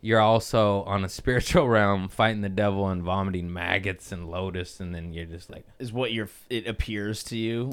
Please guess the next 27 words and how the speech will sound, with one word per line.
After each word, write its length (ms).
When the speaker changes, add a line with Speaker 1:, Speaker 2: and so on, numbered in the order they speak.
Speaker 1:
Yeah. 320
And 120
Speaker 2:
So 40
Speaker 1:
then 80
Speaker 2:
you'll 160
Speaker 1:
you 60
Speaker 2:
be 60
puke 440
and 240
you'll 180
be 100
like, 160
"Oh, 160
those 200
were 120
maggots." 680
Speaker 1:
Yeah, 360
Speaker 2:
And 100
are 40
Speaker 1:
those 80
Speaker 2:
they 60
Speaker 1:
are 40
Speaker 2:
like 180
maggots 440
of 80
the 80
soul? 540